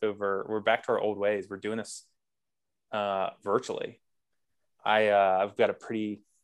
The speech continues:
pretty hectic travel schedule. I'm on the road, mm, I think about seventy-five percent of the month. Um, and hopefully all that will be winding down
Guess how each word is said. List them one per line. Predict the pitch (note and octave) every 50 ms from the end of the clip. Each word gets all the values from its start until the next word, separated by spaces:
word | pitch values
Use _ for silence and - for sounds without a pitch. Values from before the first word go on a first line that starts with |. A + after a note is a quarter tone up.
| _ _ _ _ _ _ _ _ _ - -
pretty | - - C#3 B2 A2+
hectic | - - A2+ - - A#2 A#2 - _ _
travel | - - A#2+ A2 G#2 A2 A2
schedule. | - - G#2+ G#2 A2 A2+ A2+
I'm | G#2 G#2+ A2
on | A2+ G#2+
the | G#2 G#2
road, | G#2 G#2+ G#2+ G#2+ G#2+ G#2 G#2+ - _ _ _ _ _ _ _ _ _ _ _ _ _ _ _ _ _ _
mm, | - D#3+ D#3+ E3 E3 E3 E3 E3 E3 E3 E3 D#3+ D3 B2 - _ _ _ _ _ _ _ _ _ _ - _ _
I | - C3 - - - -
think | - D#3+ F3+ D#3+ - - - - - - - - _ _ _ _ _ _ _ _ _ _ _ _ -
about | - - A#2+ B2 B2 -
seventy-five | - - - - A#2+ A2+ B2 B2+ B2 - - - G#2+ G#2+ A2+ A#2 A#2 -
percent | - A#2+ - - - A#2 A#2+ B2
of | A2+
the | G#2+
month. | G2+ G#2+ A#2+ D#3+ - - - - _ _ _ _ _ _ _ _ _ _ -
Um, | - G#2 G2 G2 F#2+ F#2+ F#2+ F#2 F#2 G2
and | G2 -
hopefully | A2 G#2+ - - G2+ F#2+
all | G2 G2+ G2
that | G2+ F#2+ F#2+
will | F#2+
be | G2 G2 F#2+ F#2+ F#2+
winding | F#2+ G2 F#2+ G2 F#2+ G2 G2 F#2+ F#2+ F#2+ F#2+
down | F#2+ G2+ F#2+ G2 F#2+ F#2+ F#2+ F#2+ F#2+